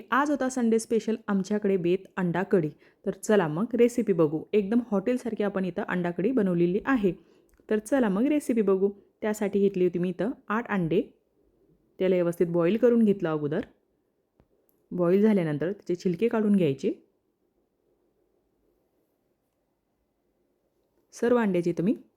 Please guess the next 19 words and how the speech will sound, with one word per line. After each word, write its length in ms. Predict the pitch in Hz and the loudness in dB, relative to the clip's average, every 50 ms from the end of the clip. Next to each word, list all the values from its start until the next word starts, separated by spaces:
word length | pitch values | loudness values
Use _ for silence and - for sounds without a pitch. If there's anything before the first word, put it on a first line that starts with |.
| _ _ - | _ _ -14
छिलके 280 | - 190 185 - 233 | -10 -8 -4 -2 0
काढून 300 | 240 247 226 208 202 202 | 0 2 2 2 2 2
घेतले. 300 | 196 185 185 - 175 269 - - _ _ _ _ _ _ _ _ _ _ _ _ _ _ _ _ _ _ _ _ _ _ _ _ _ _ _ - _ _ - | 2 0 0 0 0 0 -2 -4 _ _ _ _ _ _ _ _ _ _ _ _ _ _ _ _ _ _ _ _ _ _ _ _ _ _ _ -20 _ _ -2
छिलके 280 | - 214 196 190 240 262 | 2 2 2 4 2 0
काढल्यानंतर 640 | 254 226 208 202 202 190 185 175 170 - 185 202 302 - _ _ _ _ _ _ _ _ _ _ - | 2 0 0 0 0 0 -2 -4 -4 -4 -6 -6 -8 -12 _ _ _ _ _ _ _ _ _ _ -4
अंड्यांना 460 | 190 196 190 185 190 185 185 180 196 233 - _ - | -2 -2 0 0 0 0 0 -2 -2 -4 -6 _ -2
कट 160 | - 208 240 | 0 0 0
करून 300 | 233 - - 220 220 220 | 0 2 2 2 4 4
घ्यायचे, 360 | 214 208 190 165 143 - 165 214 - - _ - | 4 4 2 0 -2 -4 -8 -10 -10 -12 _ -2
कट 220 | 214 220 214 190 | 0 0 0 0
देऊन 320 | 185 202 202 208 226 254 | 2 4 4 4 6 4
घ्यायचे 340 | 277 254 220 185 - 165 196 | 4 2 2 0 0 -2 -4
छोटे 280 | 226 - - 185 170 - | -4 -4 -4 -4 -4 -4
छोटे. 240 | 185 170 - 180 240 - - _ _ _ _ _ _ _ _ _ _ _ _ _ _ _ _ _ _ _ _ _ _ _ _ _ _ _ _ _ - | -4 -4 -2 -4 -4 -6 -10 _ _ _ _ _ _ _ _ _ _ _ _ _ _ _ _ _ _ _ _ _ _ _ _ _ _ _ _ _ -12
असं 140 | 185 - - - | -10 -10 -6 0
अलगदपणे 520 | 208 202 196 208 240 233 - 240 226 214 | 2 4 4 4 4 2 2 0 0 0
करायचं, 420 | 196 190 175 165 156 151 - - 220 | 0 -2 -4 -4 -4 -4 -4 -6 -8
म्हणजे 960 | 285 - _ _ _ _ _ _ _ _ _ _ _ _ _ _ - 180 - | -8 -8 _ _ _ _ _ _ _ _ _ _ _ _ _ _ -14 -14 -12
आपले 240 | - - - 208 | -8 -4 -2 -2